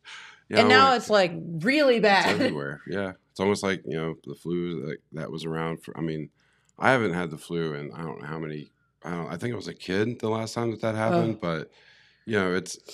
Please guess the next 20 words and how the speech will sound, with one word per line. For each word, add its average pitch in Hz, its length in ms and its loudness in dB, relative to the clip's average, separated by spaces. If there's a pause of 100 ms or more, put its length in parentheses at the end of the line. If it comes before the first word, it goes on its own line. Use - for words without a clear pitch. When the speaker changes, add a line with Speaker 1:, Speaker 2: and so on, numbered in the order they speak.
Speaker 1:
but - 120 2
it's - 160 0
still 113 200 4
around, 87 480 0
you 87 120 -2
know 85 140 -2
what 80 80 -4
I'm 78 180 -10
Speaker 2:
Oh, 247 100 6
Speaker 1:
saying? 220 80 4
Speaker 2:
yeah. - 120 -2
Speaker 1:
But 73 160 -2
yeah, 95 240 2
it's, 85 200 -4
this 87 240 -8
just 92 180 -4
seems 92 280 0
to 90 60 -6
be 85 140 -4
another 78 640 -6